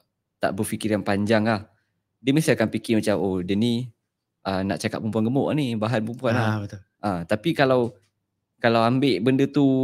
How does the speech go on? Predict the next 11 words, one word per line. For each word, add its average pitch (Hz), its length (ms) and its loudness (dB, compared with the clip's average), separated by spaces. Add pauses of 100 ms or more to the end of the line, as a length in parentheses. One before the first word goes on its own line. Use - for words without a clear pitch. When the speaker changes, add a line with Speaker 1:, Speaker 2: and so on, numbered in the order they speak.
(540)
Speaker 1:
dalam 131 380 2
sikit, 135 240 0
dia 135 160 0
sebenarnya 156 400 0
dia 160 100 -2
lebih 143 300 0
kepada 139 340 0
nak 127 220 -2
bakar 123 260 -2
semangat 139 320 -2
dia. 113 300 -2